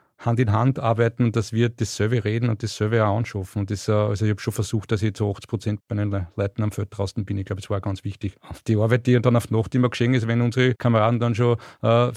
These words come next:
ein bisschen, ein bisschen entspannen können und duschen und wir dem, dem Abendbriefing dann entgegen, äh, getreten sind, ist nicht immer ganz einfach geworden, auch viele Diskussionen. Aber das ist halt die Arbeit,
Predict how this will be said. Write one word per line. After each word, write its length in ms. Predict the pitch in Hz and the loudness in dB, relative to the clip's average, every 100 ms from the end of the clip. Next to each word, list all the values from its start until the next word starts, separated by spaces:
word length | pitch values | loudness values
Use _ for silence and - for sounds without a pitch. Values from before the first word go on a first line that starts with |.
| - 117 | -6 -4
ein 60 | |
bisschen, 140 | 117 123 | 0 0
ein 120 | 104 | 0
bisschen 220 | 117 127 | -2 0
entspannen 480 | 120 - 110 123 117 | 0 -2 -2 -2 -2
können 160 | 117 | -2
und 180 | 120 110 | -2 -2
duschen 240 | 120 - 123 | -4 -2 0
und 160 | 120 | 2
wir 100 | 120 | 0
dem, 260 | 117 110 - - | -2 -4 -6 -4
dem 160 | 113 - | -2 0
Abendbriefing 680 | 107 117 - 120 120 123 117 | 0 0 0 -2 0 0 0
dann 120 | 117 | -2
entgegen, 760 | 127 - 104 113 117 120 123 - - | -4 -8 -4 -2 0 2 0 -2 -6
äh, 220 | 123 120 117 | 0 2 2
getreten 480 | 123 110 117 - | -2 -2 -4 -2
sind, 240 | 113 123 120 | -2 0 0
ist 140 | 117 | 0
nicht 120 | 120 | -2
immer 200 | 120 120 | 0 -2
ganz 200 | 117 120 | 0 -2
einfach 280 | 110 104 120 | -2 -2 -4
geworden, 260 | 101 110 120 | -2 -2 0
auch 140 | 107 | -2
viele 240 | - 120 117 | -2 -4 -2
Diskussionen. 720 | 120 - 123 - 107 123 117 - - _ | -4 -4 -4 -2 2 0 0 -10 -20 _
Aber 480 | 113 113 113 117 127 | 2 4 6 4 0
das 300 | 104 101 120 | -8 -8 -6
ist 100 | 113 | -4
halt 140 | 113 | -4
die 40 | 107 | -2
Arbeit, 260 | 107 120 | -2 -4